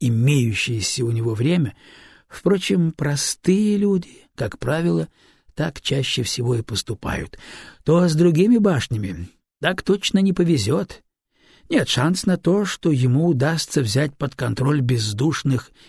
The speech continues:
и в следующей башне, был, и неплохой. Но вот чем может ударить по нему опытный владетель, пока покрыто туманом. И поэтому, прежде чем лезть в очередную запретную пущу,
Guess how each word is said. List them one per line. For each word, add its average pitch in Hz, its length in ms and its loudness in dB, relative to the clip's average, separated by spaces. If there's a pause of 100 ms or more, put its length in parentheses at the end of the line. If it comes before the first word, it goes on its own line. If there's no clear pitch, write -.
(100)
и 123 140 0
в - 80 -2
следующей 156 800 0
башне, 180 600 -2
был, 170 440 0 (340)
и 107 100 -2
неплохой. 139 760 0 (420)
Но 139 280 2
вот 180 280 2 (140)
чем 170 640 2
может 127 420 0
ударить 127 560 0
по 123 80 -4
нему 117 440 0
опытный 131 680 -4
владетель, 113 760 -2 (460)
пока 127 320 -4
покрыто 120 540 -4
туманом. 104 640 -4 (400)
И - 100 -8
поэтому, 131 380 2
прежде 131 460 0
чем 127 200 0
лезть 139 380 2
в - 20 2
очередную 131 640 2
запретную 123 640 0
пущу, 165 500 0